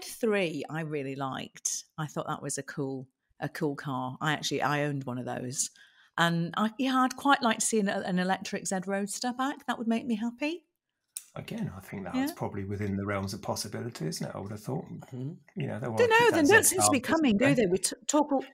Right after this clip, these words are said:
Speaker 1: talk all the time. Where's the electric M X five? Where's the electric M R two? Where's, you know, where are the electric
Speaker 2: Mm.
Speaker 1: roadsters? They can't be that hard
Speaker 3: Well,
Speaker 1: to
Speaker 3: there's the
Speaker 1: do.
Speaker 3: M G, M G Cyberster's coming, isn't it?
Speaker 1: That is
Speaker 3: Although it's
Speaker 1: very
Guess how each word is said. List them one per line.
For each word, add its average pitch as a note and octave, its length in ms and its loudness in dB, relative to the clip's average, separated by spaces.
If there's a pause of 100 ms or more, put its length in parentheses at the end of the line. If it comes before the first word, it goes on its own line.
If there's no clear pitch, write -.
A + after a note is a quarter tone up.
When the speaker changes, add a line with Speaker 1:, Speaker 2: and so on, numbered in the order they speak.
(160)
Speaker 1:
talk C#4+ 200 6
all C4 80 6
the G#3+ 100 6
time. B3+ 340 4
Where's A3+ 200 6
the A#3+ 80 4
electric A#3 340 2
M A3 140 2
X A3 180 0
five? G3+ 520 2
Where's F3+ 240 4
the G3 120 0
electric F#3 500 -2
M F#3 160 0
R F3+ 140 -2
two? F#3+ 340 0
Where's, F#3 300 2
you A3+ 220 0
know, A3 100 6
where B3 320 6
are D#4+ 180 4
the C4 100 4
electric F3+ 360 0
Speaker 2:
Mm. G3+ 40 -2
Speaker 1:
roadsters? F#3+ 600 0 (240)
They D4 80 2
can't F4 180 0
be F3 120 4
that A#3+ 180 4
hard D#3+ 240 -2
Speaker 3:
Well, B2+ 100 8
Speaker 1:
to A#2 60 4
Speaker 3:
there's B2 40 4
the B2+ 40 12
Speaker 1:
do. C#3 60 12
Speaker 3:
M C#3 100 12
G, D3+ 320 6 (480)
M D#3 80 8
G D#3 140 2
Cyberster's C#3+ 580 6
coming, E3 300 -2
isn't G#3 180 -8
it? C3 100 -10 (440)
Speaker 1:
That F3+ 260 4
is - 80 -2
Speaker 3:
Although C#3+ 120 6
it's C#3+ 100 6
Speaker 1:
very D3+ 60 4